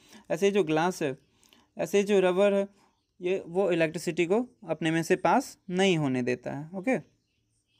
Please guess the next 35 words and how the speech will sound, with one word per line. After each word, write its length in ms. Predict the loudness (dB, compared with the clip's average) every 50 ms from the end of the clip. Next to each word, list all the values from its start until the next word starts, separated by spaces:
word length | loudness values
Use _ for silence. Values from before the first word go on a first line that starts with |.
| _ _ _ -20
तो, 420 | -12 -4 0 2 2 2 0 -2 _ _ -20 -20 _ _
अ, 260 | -4 -4 -4 -4 -6 -8 -2
आप 220 | 0 0 0 2 _
जो 260 | 2 2 4 4 2 2
है 120 | 2 2
इस 320 | 0 -4 -8 -14 -18 -18
केस 260 | -4 -2 -2 0 0 0
में 200 | -2 -2 0 -2
आप 180 | -4 -6 -8
अपने 180 | -8 -4 -4 -4
आप 100 | -2 -2
को 80 | 0
बचा 220 | -2 0 0 0 -2
सकते 240 | -2 -4 -2 -2 -2
हैं। 60 | -2
तो 60 | -2
पुअर 240 | 0 2 2 2 4
कंडक्टर्स 460 | 2 0 0 0 -2 0 -4 -4 -4
कौन 200 | -4 -4 -4 -2
से 100 | 0 0
होते 240 | 0 0 2 2 0
हैं? 100 | 0 0 -2 -10 _ _ -2
जो 60 | -2
अपने 200 | -2 0 -2 -4
में 60 | -4
से 100 | -2 0
इलेक्ट्रिक, 500 | 0 0 -2 0 -4 -4 -4 -6 _ -4
अ, 120 | -4 -4
करंट 300 | -2 -2 -2 -2 -2 -2
को 160 | 0 0 -2 -2
पास 580 | -2 _ _ _ _ -2 0 0 -2 -2 -4
नहीं 220 | -2 0 0 0 0
होने 240 | 0 -2 -4 -6
देते 280 | -6 -6 -8 -6 _ -8
हैं 120 | -8 -8